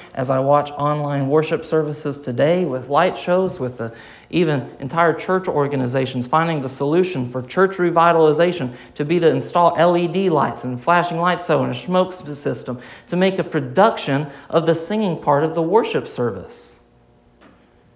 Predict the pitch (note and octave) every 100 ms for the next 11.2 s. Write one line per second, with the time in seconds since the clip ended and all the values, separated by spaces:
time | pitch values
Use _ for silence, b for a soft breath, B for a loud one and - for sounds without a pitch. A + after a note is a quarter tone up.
0 | _ _ _ - G#3+ C4 A#3+ A#3+ A#3 A3
1 | F#3+ A#3+ A#3+ B3 B3+ B3+ B3+ B3 C4 C4+
2 | C4 - B B A#3+ B3 B3 C4 C4 C4
3 | B - B3 B3+ B3+ B3+ B3+ C4 C4 C4+
4 | D4 C4+ B3+ A3+ F#3+ F3+ D3 - A#2+ A#2
5 | - - _ _ _ _ _ _ _ _
6 | _ _ _ b b b b A3+ B3 A3+
7 | G3 F#3 G3+ C#4+ C#4 A#3 D3 D3+ D3+ E3+
8 | G#3+ G#3+ - - G#3 G3+ - B3+ B3 A#3+
9 | A#3 F#3+ E3 C#3 F3 F#3 C4+ B3 G#3 D#3+
10 | D#3 F3+ E3 D#3+ C#3 C3+ C#3+ C#3 C#3+ D#3+
11 | F3+